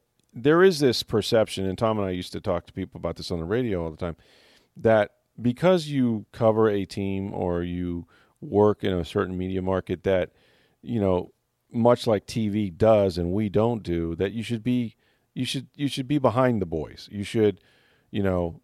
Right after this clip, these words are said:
you should root for your teams in some aspect. Like, should be, you know, it's good for business. Yeah, go Bucks,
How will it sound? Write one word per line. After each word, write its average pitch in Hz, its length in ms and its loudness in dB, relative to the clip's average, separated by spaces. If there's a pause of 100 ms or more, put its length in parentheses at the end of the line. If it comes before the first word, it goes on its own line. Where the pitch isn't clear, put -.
you 117 280 -8
should 98 180 -8
root 127 260 2
for - 140 -4
your 95 160 0
teams 107 480 -4
in 85 80 -6
some 90 200 -4
aspect. 85 520 -8
Like, 87 160 -8
should 107 120 -6
be, 95 100 -4
you 85 200 -8
know, 80 60 -8
it's - 140 -14
good 147 260 0
for 131 100 -2
business. 87 460 -2
Yeah, 80 140 -6 (120)
go 120 240 6
Bucks, 101 380 0